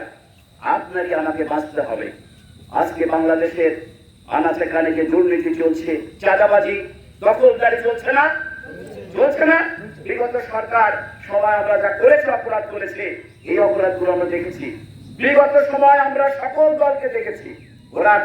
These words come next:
আল্লাহর আইন দ্বারা সমাজ পরিচালনা করে নাই, তাদের নিজস্ব তৈরি করা আইন দ্বারা সমাজ পরিচালনা, সেখানে কোনো শান্তি পাওয়া যায়নি। আমরা তো জানি বিগত সময়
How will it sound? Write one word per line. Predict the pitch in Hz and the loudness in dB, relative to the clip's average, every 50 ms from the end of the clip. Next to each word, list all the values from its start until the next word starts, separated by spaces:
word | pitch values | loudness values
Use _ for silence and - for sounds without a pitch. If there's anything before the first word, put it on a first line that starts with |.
| - - - - - - 156 | -2 -8 -14 -18 -10 -4 -2
আল্লাহর | 190 202 196 196 196 190 185 190 | 0 0 0 0 0 0 0 0
আইন | 196 196 190 190 175 151 156 - - - - - - - | -2 -2 -4 -6 -6 -8 -10 -14 -18 -20 -20 -20 -10 -4
দ্বারা | 180 185 196 196 185 185 - | 0 2 2 2 0 0 -2
সমাজ | 196 190 196 190 190 185 - | -4 -2 -2 -4 -4 -6 -6
পরিচালনা | 196 202 190 196 196 190 190 185 170 - | -6 -6 -4 0 0 0 2 0 -2 -2
করে | 185 185 185 185 | 0 0 2 2
নাই, | 185 180 175 180 - - - - - - - - | 2 0 0 -2 -4 -6 -8 -12 -14 -10 -4 -4
তাদের | 175 175 190 185 170 160 175 160 - - 117 143 | -2 0 0 -2 -2 -4 -6 -10 -12 -12 -10 -8
নিজস্ব | 170 - 285 285 294 - 254 240 240 | -2 0 0 0 0 -2 -4 -2 0
তৈরি | 233 220 208 208 | 0 0 -2 -2
করা | - 202 196 196 | 0 0 2 2
আইন | 190 190 190 | 2 2 2
দ্বারা | 180 190 185 180 - - - - - | 0 0 0 0 -4 -8 -14 -18 -16
সমাজ | 165 170 185 180 175 170 165 | -12 -8 -6 -6 -6 -6 -6
পরিচালনা, | 175 165 156 - - - | -6 -6 -6 -6 -8 -6
সেখানে | 175 180 175 165 165 165 | -4 -4 -2 -2 -2 -4
কোনো | 175 165 160 156 | -4 -6 -4 -2
শান্তি | 165 180 156 - 165 165 | -2 -2 -2 -2 -4 -2
পাওয়া | 165 156 147 139 135 135 | 0 2 2 2 2 2
যায়নি। | 131 120 - 104 - - - - - - - - - - - - 113 123 | 0 0 -2 -4 -6 -10 -12 -16 -20 -20 -20 -20 -20 -20 -18 -8 -8 -4
আমরা | 147 170 175 175 | -2 0 0 0
তো | 180 170 | 0 2
জানি | 165 180 185 - 208 190 175 180 | 2 2 2 2 0 0 0 0
বিগত | 185 185 185 190 190 190 - - | 0 0 2 0 0 -2 -4 -6
সময় | 214 214 214 214 208 202 | -4 0 2 2 4 2